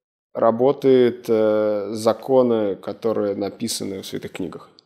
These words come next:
Для меня это... я поражаюсь постоянно от этого. К примеру, есть закон о том, ш-, ну, не закон, а правило, что когда ты, э,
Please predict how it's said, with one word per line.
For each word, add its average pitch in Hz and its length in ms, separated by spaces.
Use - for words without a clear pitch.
Для - 180
меня 120 280
это... 110 240
я 156 280
поражаюсь 120 600
постоянно 98 480
от - 120
этого. - 260
К - 60
примеру, 226 360
есть 151 240
закон 135 360
о 117 80
том, 117 300
ш-, - 180
ну, 180 100
не 156 100
закон, 139 360
а 110 40
правило, 120 500
что 101 800
когда 104 320
ты, - 160
э, 90 500